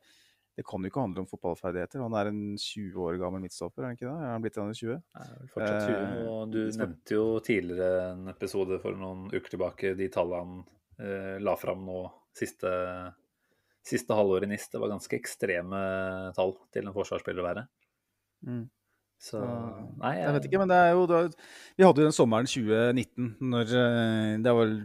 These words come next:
Speaker 1: da følte i hvert fall vi som supportere at nå slår Arsenal virkelig på stortromma. Vi hentet inn, eh, David Luiz, eh, Dani Ceballos, eh, var på lån selvfølgelig, og så fikk vi inn P P og Saliba, og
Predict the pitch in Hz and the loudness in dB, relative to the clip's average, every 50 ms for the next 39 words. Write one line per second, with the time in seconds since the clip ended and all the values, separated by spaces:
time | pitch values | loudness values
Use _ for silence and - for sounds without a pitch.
0 | 101 101 - 123 123 - - 131 104 95 90 - 113 117 113 - - 117 113 107 | -6 -2 0 0 0 2 2 2 2 2 0 0 0 0 0 2 2 2 2 2
1 | 110 110 98 - 123 - - 110 - 104 98 92 - 117 113 113 107 101 110 113 | 0 -2 -4 -6 -8 -8 -10 -8 -6 -4 -4 -2 -2 -4 -4 -2 -2 -2 -2 -2
2 | - - 101 104 101 90 85 - - 110 107 107 117 104 95 - - 101 - 113 | -2 0 2 2 4 2 2 0 -2 -2 -2 0 0 -2 -4 -6 -10 -8 -8 -8
3 | - - 107 90 - - - 104 104 110 110 113 - - 104 104 110 98 92 _ | -8 -6 -8 -8 -8 -8 -8 -6 -6 -6 -8 -10 -8 -4 -4 -4 -4 -4 -8 _
4 | - 95 92 92 95 98 98 98 101 95 92 - _ - _ - _ _ _ _ | -2 -2 0 0 -2 -4 -4 -4 -4 -6 -6 -8 _ -20 _ -20 _ _ _ _
5 | - 113 92 98 92 90 104 95 95 98 98 - - - 113 98 92 98 92 95 | -2 0 0 0 -2 -2 -2 -2 -2 -2 -4 -6 -6 -4 -2 0 0 0 0 0
6 | 95 - 107 92 101 92 87 90 98 101 - - - - - 113 107 101 98 98 | -2 -6 -4 0 0 2 2 0 -2 -4 -6 -10 -12 -8 -4 0 0 2 2 2
7 | 98 98 98 95 95 95 95 95 95 92 98 95 - - - _ _ _ _ - | 2 2 2 2 0 0 0 -2 -2 -4 -4 -6 -10 -12 -18 _ _ _ _ -10
8 | - 107 98 - 113 104 104 123 139 131 - 131 123 117 120 147 170 165 127 117 | -8 -8 -6 -4 -4 -2 -2 -4 -4 -6 -6 -4 -4 -2 -2 -2 -2 -2 -4 -6
9 | - - - 110 110 110 107 107 110 107 - - 120 _ - 98 98 98 - 117 | -6 -6 -4 -2 0 2 2 2 0 -2 -4 -8 -10 _ -4 -4 -4 -2 -2 -4
10 | 110 - - 107 98 101 104 95 - 95 92 90 90 87 - - 107 101 87 92 | -6 -4 -4 -4 -2 -2 -2 -2 -2 -4 -4 -4 -4 -6 -4 -4 -4 -4 -4 -4
11 | 107 101 110 - - 104 104 | -4 -6 -6 -6 -8 -10 -10